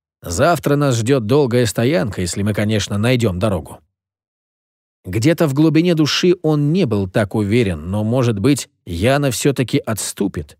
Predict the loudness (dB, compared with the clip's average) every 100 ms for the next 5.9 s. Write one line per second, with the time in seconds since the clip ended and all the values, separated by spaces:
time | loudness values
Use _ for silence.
0 | _ _ -4 -2 -2 0 0 0 0 0
1 | 0 0 -2 -2 -2 0 2 0 -2 -4
2 | -6 -6 -6 -8 -16 -20 _ _ _ _
3 | _ _ _ -8 -2 2 4 4 4 2
4 | 0 0 -4 -2 0 2 2 0 2 0
5 | 2 0 0 0 0 0 2 0 0